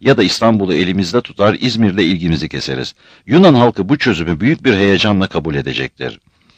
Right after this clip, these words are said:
Gunaris, "Londra'da bu konu da görüşülmüştü." diye homurdandı. "Teklif ettik ama galip devletler İstanbul'u işgal etmemize izin vermediler. Özellikle İngiltere boğazları elinde tutmak istiyor."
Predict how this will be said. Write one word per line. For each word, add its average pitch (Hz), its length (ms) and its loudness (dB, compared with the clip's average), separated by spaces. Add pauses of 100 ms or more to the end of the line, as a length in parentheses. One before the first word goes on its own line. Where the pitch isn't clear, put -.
(680)
Gunaris, 175 520 4
"Londra'da 156 460 4
bu 156 80 0
konu 156 280 2
da 113 80 4
görüşülmüştü." 76 640 -4
diye 71 120 -4
homurdandı. 69 580 -4
"Teklif 143 340 -2
ettik 151 240 -2
ama 139 180 4
galip 98 400 2
devletler 127 420 4
İstanbul'u 123 480 0
işgal 123 340 2
etmemize 107 380 2
izin 90 300 0
vermediler. 69 600 -2 (320)
Özellikle 90 580 2
İngiltere 120 640 2
boğazları 104 420 4
elinde 98 320 2
tutmak 73 400 -6
istiyor." 67 460 -6